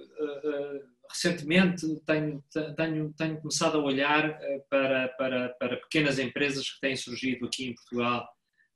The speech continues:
eh, designadamente na área onde eu comecei, que é a área da genética. Tenho estado ligado e, e não só equaciono, como procuro. Neste momento estou muito ocupado e não, não é,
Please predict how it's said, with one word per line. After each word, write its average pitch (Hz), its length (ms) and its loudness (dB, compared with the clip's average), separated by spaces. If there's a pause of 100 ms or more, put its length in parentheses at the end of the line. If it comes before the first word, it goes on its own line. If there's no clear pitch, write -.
eh, 113 880 0
designadamente 127 840 -2
na 123 140 -2
área 107 420 -2 (380)
onde 127 220 2
eu 120 120 4
comecei, 123 400 0
que 131 140 -2
é 123 60 4
a 123 60 2
área 120 180 2
da 113 100 0
genética. 113 580 -6 (380)
Tenho 143 140 -2
estado 135 340 2
ligado 143 520 2 (400)
e, 151 720 2
e 143 40 -10
não 160 140 4
só 196 180 6
equaciono, 180 640 4
como 180 180 4
procuro. 127 640 2 (380)
Neste 151 320 0
momento 151 220 2 (140)
estou 117 180 -4
muito 123 200 -2
ocupado 143 500 4
e 131 40 2
não, 123 260 -2
não 120 180 -2
é, 120 240 2